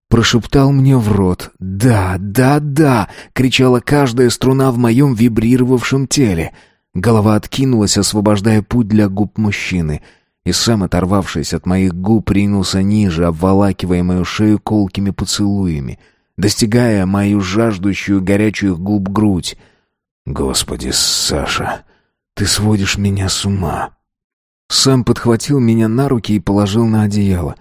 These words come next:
склонился надо мной, трепещущий от страсти. "Чёрт!" Внезапно он отстранился, мне даже показалось, что я вижу его сомкнутые на переносице брови.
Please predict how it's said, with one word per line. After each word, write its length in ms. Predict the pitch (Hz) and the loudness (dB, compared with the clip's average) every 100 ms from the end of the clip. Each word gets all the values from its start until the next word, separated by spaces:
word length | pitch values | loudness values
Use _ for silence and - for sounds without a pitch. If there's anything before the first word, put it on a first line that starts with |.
| _ _ _ | _ _ _
склонился 640 | - - 107 104 117 - | -6 0 2 2 2 0
надо 260 | 85 80 80 | -2 -2 -2
мной, 300 | 82 76 - _ _ | -2 -4 -8 _ _
трепещущий 760 | - 113 - 117 - 104 - 101 | 0 0 2 0 0 -4 -2 -2
от 80 | 104 | -2
страсти. 640 | - 101 92 - - 87 _ _ _ _ _ | -4 -2 -2 -4 -8 -10 _ _ _ _ _
"Чёрт!" 880 | - - - - - - - - - _ _ _ _ | -8 -4 -2 -2 -2 -6 -8 -8 -12 _ _ _ _
Внезапно 600 | - 90 127 113 143 139 127 | -4 0 2 2 0 2 2
он 80 | |
отстранился, 760 | 123 120 - 120 135 160 - 98 | 2 0 0 2 2 2 2 0
мне 220 | 101 113 | 2 2
даже 220 | 107 101 | 2 0
показалось, 440 | 101 107 104 117 104 | 0 0 2 2 2
что 160 | - | 2
я 140 | 107 104 | 2 2
вижу 320 | 120 123 110 | 2 2 2
его 220 | 107 101 | 2 0
сомкнутые 760 | - - 131 123 139 135 143 | -2 0 0 0 -2 2 2
на 140 | 127 113 | 2 2
переносице 640 | 101 101 110 101 110 - | 2 0 0 -2 -4 -2
брови. 500 | 110 120 113 92 85 | 0 4 4 2 -2